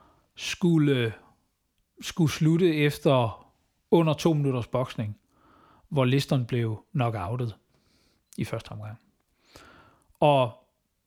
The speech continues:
hvis man kigger på Muhammad Alis karriere, så har han, jeg mener, han har to sejre på knockout i første omgang.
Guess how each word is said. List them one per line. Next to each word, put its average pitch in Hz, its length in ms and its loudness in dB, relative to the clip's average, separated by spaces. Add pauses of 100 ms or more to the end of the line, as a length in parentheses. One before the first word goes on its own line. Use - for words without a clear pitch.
hvis 175 200 -6
man 147 100 0
kigger 208 220 2
på 156 180 0
Muhammad 120 320 -2
Alis 151 260 -2
karriere, 135 480 0
så - 160 -2
har 160 220 0
han, 143 260 -2 (640)
jeg 160 140 -2
mener, 160 240 0
han 135 160 -2
har 147 280 0
to 180 360 0
sejre 139 440 0
på 143 140 -4
knockout 113 380 -4
i 117 40 -6
første 117 300 -8
omgang. 107 280 -12